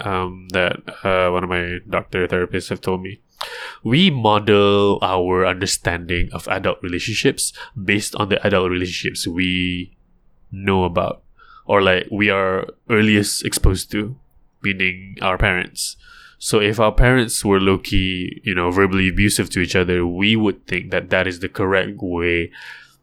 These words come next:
to behave towards our potential partners. Or we would believe that it is our job to take that abuse, and that is what love looks like. Because even as adults, we do not really stop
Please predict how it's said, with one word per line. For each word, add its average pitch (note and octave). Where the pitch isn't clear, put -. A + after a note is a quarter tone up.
to F2
behave F2+
towards F2
our E2+
potential F2+
partners. -
Or G#2
we A2
would A2
believe G2
that F2+
it G2
is F#2
our F#2+
job F#2+
to G#2+
take G2+
that F2+
abuse, E2+
and F#2
that F2+
is F2+
what F#2
love F2+
looks F2+
like. -
Because F#2
even A2+
as F#2+
adults, F#2+
we G2
do G2+
not G#2+
really G2+
stop -